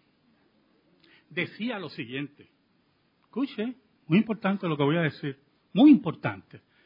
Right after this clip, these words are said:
La importancia de que usted entienda el texto, la importancia de llevar esta toga.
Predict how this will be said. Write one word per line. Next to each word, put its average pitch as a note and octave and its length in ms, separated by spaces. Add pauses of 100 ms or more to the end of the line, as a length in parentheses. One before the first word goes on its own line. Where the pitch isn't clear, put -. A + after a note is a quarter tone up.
(140)
La F#3+ 80
importancia G#3+ 720
de F3 180
que - 60
usted F#3 200
entienda G#3 420
el D3+ 180
texto, D#3 460 (280)
la F3 220
importancia F#3 960
de F3+ 120
llevar D#3 300
esta D3+ 280
toga. A2 320